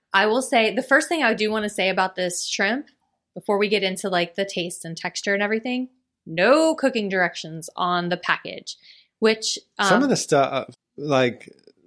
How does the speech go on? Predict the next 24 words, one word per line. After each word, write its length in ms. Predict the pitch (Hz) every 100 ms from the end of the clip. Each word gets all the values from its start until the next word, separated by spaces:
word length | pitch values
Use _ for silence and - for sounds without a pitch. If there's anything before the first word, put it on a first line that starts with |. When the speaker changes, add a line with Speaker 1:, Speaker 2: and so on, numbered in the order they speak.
| - 147
Speaker 2:
that 220 | 180 240
wasn't 260 | 240 196
the 120 | 170 170
only 180 | 165 135
thing 200 | 139 123
that 160 | 117
came 480 | - 123 110 113 98 _ -
in 140 | 117
this 160 | 107 107
order 400 | 110 98 95 95
that 300 | 107 101 - _ -
was 160 | 104
just 220 | - 92 95
bereft 440 | 113 107 107 -
of 140 | 107 98
instruction. 680 | 101 - 98 - - 104 -
Speaker 1:
Yeah, 280 | 262 220 -
we 160 | 339 415
need 220 | 466 349
directions. 600 | 339 269 277 240 185 139
Speaker 2:
Yeah. 180 | 98 98
Speaker 1:
I, 160 | -
but 180 | 262 294 -
how, 340 | 330 349